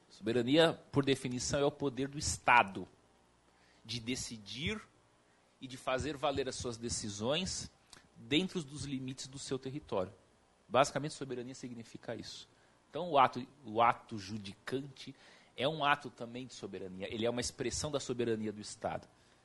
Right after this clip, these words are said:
É, então, é, existe um regime de direito público, muito,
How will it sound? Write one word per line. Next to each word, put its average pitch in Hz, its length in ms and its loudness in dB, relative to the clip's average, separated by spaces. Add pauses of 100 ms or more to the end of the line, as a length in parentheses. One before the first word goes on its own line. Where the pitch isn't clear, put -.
(400)
É, 104 520 -4 (800)
então, 190 380 -8 (160)
é, 131 140 -16 (1120)
existe 165 300 -12
um 202 40 -8
regime 170 1300 -2 (280)
de 160 140 -12
direito 131 500 -6 (120)
público, 120 560 -8 (1700)
muito, 147 500 -2